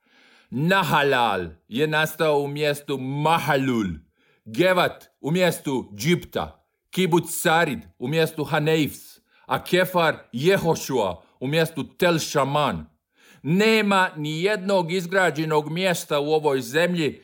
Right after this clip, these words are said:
koje nije imalo nekadašnje arapsko stanovništvo.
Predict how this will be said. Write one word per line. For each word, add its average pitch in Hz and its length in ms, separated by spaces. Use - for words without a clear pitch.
koje 139 300
nije 160 420
imalo 143 500
nekadašnje 135 1000
arapsko 139 640
stanovništvo. 98 1160